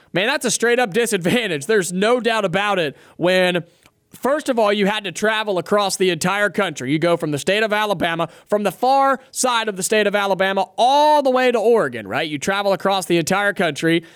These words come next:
You're playing in a road environment where you don't have many fans. And then when you get there, right, when you get there, you can't just hop on the bus and, and get to your practice or get to the game five minutes,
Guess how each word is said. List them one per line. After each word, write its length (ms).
You're 160
playing 380
in 100
a 80
road 260
environment 540
where 380
you 120
don't 300
have 220
many 260
fans. 560
And 160
then 380
when 220
you 60
get 260
there, 420
right, 220
when 140
you 80
get 240
there, 360
you 160
can't 320
just 200
hop 240
on 120
the 80
bus 400
and, 400
and 160
get 220
to 100
your 240
practice 600
or 120
get 320
to 120
the 80
game 360
five 260
minutes, 440